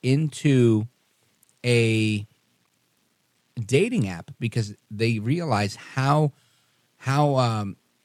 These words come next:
intrinsically connected the users are, these little kids, five, six, seven, eight, nine, ten, eleven, twelve years old,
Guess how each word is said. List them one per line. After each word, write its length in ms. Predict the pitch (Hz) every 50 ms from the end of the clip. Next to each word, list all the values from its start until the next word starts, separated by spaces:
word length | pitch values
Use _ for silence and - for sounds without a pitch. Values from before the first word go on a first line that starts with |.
| _
intrinsically 1120 | - 135 131 127 120 - - - - - 156 185 185 143 - - 175 - - 151 147 143 131
connected 840 | - - 135 120 110 113 135 165 - _ _ - 110 90 87 87 92
the 100 | 107 104
users 560 | 98 113 151 208 220 165 147 107 95 90 98
are, 240 | 92 87 85 87 90
these 180 | 98 101 98
little 160 | 113 107 104
kids, 300 | 90 - - 196 185 143
five, 340 | - - 104 110 120 120 110
six, 280 | - - 127 117 - -
seven, 260 | - 113 110 104 98
eight, 220 | 104 120 - -
nine, 240 | 104 110 123 117 98
ten, 240 | - - 113 110 104
eleven, 260 | 98 101 113 120 95
twelve 260 | - - 117 117 117
years 160 | 113 101 95 107
old, 220 | 131 135 123 107